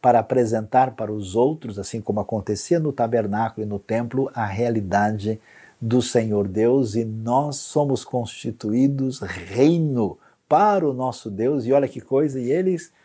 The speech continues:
reinarão sobre a terra, sobre a terra, um reino legítimo, um reino verdadeiro, daqueles que só podem ser reis porque se submeteram ao Senhor e lançaram as suas coroas.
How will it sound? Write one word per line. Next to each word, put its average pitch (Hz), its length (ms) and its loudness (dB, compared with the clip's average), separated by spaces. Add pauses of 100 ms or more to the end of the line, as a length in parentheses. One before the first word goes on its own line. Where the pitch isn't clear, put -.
(160)
reinarão 123 1300 0
sobre 107 340 -4
a 98 80 -4
terra, 160 720 -4
sobre 123 260 -4
a 202 60 -4
terra, 175 500 0 (400)
um 120 120 -4
reino 127 260 4
legítimo, 127 920 2
um 104 40 -2
reino 113 340 -2
verdadeiro, 113 1040 0 (560)
daqueles 117 760 2
que - 160 -4
só - 260 2
podem 131 680 0
ser 143 340 0
reis 113 300 0
porque 120 460 -2
se - 260 -8
submeteram 123 920 0
ao 113 80 -2
Senhor 107 520 0
e 117 180 -2
lançaram 104 800 -2
as 95 120 -4
suas 87 280 -8
coroas. 82 480 -8